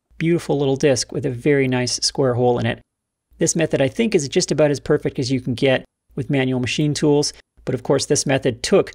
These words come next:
much, much longer than the other two and did use two machine tools, as opposed to the first one, which used zero machine tools, and the second one, which just needed a little press. So that's how machining goes.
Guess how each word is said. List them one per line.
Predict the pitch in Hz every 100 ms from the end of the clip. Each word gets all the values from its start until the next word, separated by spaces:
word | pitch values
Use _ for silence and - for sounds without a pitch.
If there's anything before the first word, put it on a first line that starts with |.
| _ _ -
much, | 120 - -
much | 170 170
longer | 190 196 147
than | 135
the | 135 139
other | 135
two | - 139 139 - _ _ -
and | 180 151
did | 165 143
use | 151 143
two | - 156 147
machine | 143 160 143
tools, | 131 127 117 113 180
as | 113
opposed | 117 131 127 -
to | 127
the | 123
first | - 202 -
one, | 156 139
which | -
used | 135 127 123 - 170
zero | 202 196
machine | 151 147 147 143
tools, | 147 143 143 - _ -
and | 135
the |
second | 131 165 151
one, | 139 131
which | 127 - -
just | 131 -
needed | 143 131 131
a | 123
little | 123 113
press. | - - - - _ - _ _ _
So | - 135
that's | 147 165
how | 180
machining | 165 - 170 151 143
goes. | 143 131 131